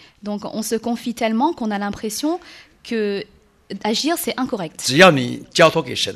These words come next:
Speaker 1: Du moment qu'on se confie à Dieu,
Speaker 2: 你就等候神将这个事情来成就。
Speaker 1: alors on attend que Dieu accomplisse cette chose.
Speaker 2: 所以我们信徒最大的工作呢，就是交托。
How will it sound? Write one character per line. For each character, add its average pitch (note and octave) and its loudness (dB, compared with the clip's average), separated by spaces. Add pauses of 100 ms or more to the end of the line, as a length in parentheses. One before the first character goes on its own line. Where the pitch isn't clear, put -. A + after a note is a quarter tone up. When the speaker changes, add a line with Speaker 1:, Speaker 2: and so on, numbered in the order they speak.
(300)
Speaker 1:
Du A3+ -2
moment C4+ 2
qu'on B3 -4
se - -4
confie C#4+ -2
à B3 2
Dieu, F3+ -8
Speaker 2:
你 A#2 -2
就 D#3 0
等 B2 -4
候 D#3 2
神 A#2 -6
将 C3+ -2
这 C#3+ -2
个 C3 -2
事 - 0
情 A#2 -6
来 A#2 -6
成 A#2 -4
就。 E3+ 4 (220)
Speaker 1:
alors B3 2
on B3 0
attend A3+ 0
que A#3 -4
Dieu G#3+ -4 (320)
accomplisse C4+ -4
cette A3 -6
chose. F#3 -4
Speaker 2:
所 F3+ 8
以 G3+ 8
我 D#3+ 4
们 D3 2
信 G3 2
徒 C3 -2
最 E3+ 4
大 D3+ 6
的 C3+ -2
工 D#3 0
作 D#3 2
呢， C#3 0
就 B2 -4
是 A2+ -6
交 G#2+ -2
托。 G#2 -12